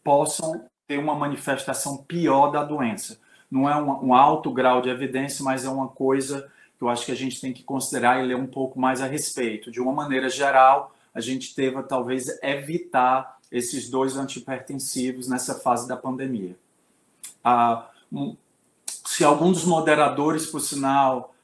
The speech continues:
é, tiverem alguma sugestão ou quiserem interromper no, no decorrer de qualquer uma dessas explanações,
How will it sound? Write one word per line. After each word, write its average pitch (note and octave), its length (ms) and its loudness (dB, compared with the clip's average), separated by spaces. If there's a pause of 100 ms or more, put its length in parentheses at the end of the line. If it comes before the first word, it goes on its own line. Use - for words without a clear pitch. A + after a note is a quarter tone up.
é, B2+ 320 -2
tiverem C#3+ 960 -4
alguma C#3 380 -2
sugestão C#3+ 840 -2
ou B2+ 120 -2
quiserem C#3 420 -2
interromper C3+ 880 -4
no, B2 260 -2
no B2 140 -4
decorrer C3 400 -4
de B2+ 80 -12
qualquer C3 320 -2
uma C#3+ 140 0
dessas B2+ 320 -4
explanações, D3+ 1000 -4